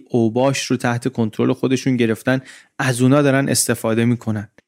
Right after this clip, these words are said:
و خلاصه اینطوری میاد و میاد و رد می‌شه و از ایران، اه، خارج می‌شه و برمیگرده استانبول و،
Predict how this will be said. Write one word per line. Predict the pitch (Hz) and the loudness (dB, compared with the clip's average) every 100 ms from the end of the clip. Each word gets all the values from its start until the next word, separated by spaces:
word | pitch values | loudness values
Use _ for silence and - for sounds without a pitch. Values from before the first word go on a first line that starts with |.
| _ _ _ | _ _ _
و | 165 | -2
خلاصه | 156 185 180 233 | 2 4 4 4
اینطوری | 196 180 190 | 2 4 4
میاد | 190 208 196 | 6 6 4
و | 202 | 4
میاد | 196 208 202 | 4 4 4
و | 190 | 2
رد | 185 196 | 2 0
می‌شه | 190 - 185 | 0 2 2
و | |
از | 180 139 | 4 2
ایران، | 139 135 151 151 151 | 4 4 2 -2 -4
اه، | 131 123 120 | -4 -2 -4
خارج | - 120 135 151 | -2 2 2 2
می‌شه | 160 147 147 | 2 4 4
و | 135 | 4
برمیگرده | 127 139 147 139 139 131 127 | 4 4 4 4 2 2 0
استانبول | 120 - 120 117 135 180 | 0 -2 -2 0 2 4
و، | 202 | 4